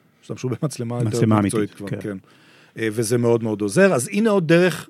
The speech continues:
Speaker 1: עם התיאור, לגרום לבן אדם,
Speaker 2: מהמם.
Speaker 1: לדעת אני קונה. מחיר,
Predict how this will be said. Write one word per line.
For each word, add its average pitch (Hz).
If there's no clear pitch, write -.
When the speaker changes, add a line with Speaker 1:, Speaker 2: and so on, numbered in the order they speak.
Speaker 1:
עם 185
התיאור, 170
לגרום 127
לבן 131
אדם, 151
Speaker 2:
מהמם. 117
Speaker 1:
לדעת 127
אני 117
קונה. 107
מחיר, 147